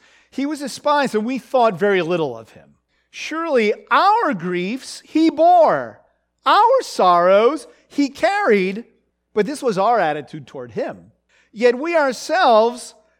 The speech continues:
esteemed him stricken, smitten of God, and afflicted."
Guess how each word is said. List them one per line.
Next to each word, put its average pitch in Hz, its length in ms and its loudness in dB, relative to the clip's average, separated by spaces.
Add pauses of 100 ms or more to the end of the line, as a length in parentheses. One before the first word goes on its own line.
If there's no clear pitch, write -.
(120)
esteemed 285 520 -4
him 285 220 -2
stricken, 254 680 -8
smitten 285 560 -10
of 214 260 -6
God, 214 420 2
and 226 120 -4
afflicted." 247 640 -6